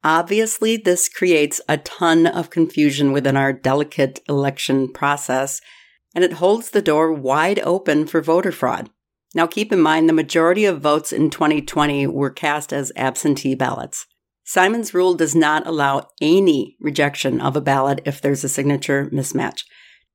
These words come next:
Two completely different people could sign an absentee application and a ballot with no repercussions whatsoever. And just as a reminder, the vast majority of votes in twenty twenty were cast as absentee ballots.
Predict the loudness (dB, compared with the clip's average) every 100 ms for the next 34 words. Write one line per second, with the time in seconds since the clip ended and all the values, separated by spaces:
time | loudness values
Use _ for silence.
0 | _ 0 0 0 -2 -2 -2 0 -2 0
1 | 0 0 0 -2 -2 0 2 0 0 -4
2 | -2 -2 0 0 0 -2 -2 0 0 2
3 | 0 2 -2 -4 -2 0 0 2 2 2
4 | 0 0 0 0 0 2 0 -4 -6 -6
5 | 0 2 4 4 4 0 -4 _ _ -8
6 | -6 -4 -2 0 -2 0 -2 -2 -2 -2
7 | -2 -6 -10 _ _ -2 2 0 0 -2
8 | 2 4 4 4 2 0 0 -6 -2 2
9 | 2 0 -4 -6 -2 -2 0 0 0 -2
10 | 0 0 0 -2 -2 0 0 0 -2 0
11 | 2 0 2 2 2 -2 -4 -4 -2 -4
12 | -4 -4 -6 -2 -6 -4 -6 -4 -6 -6
13 | -10 -14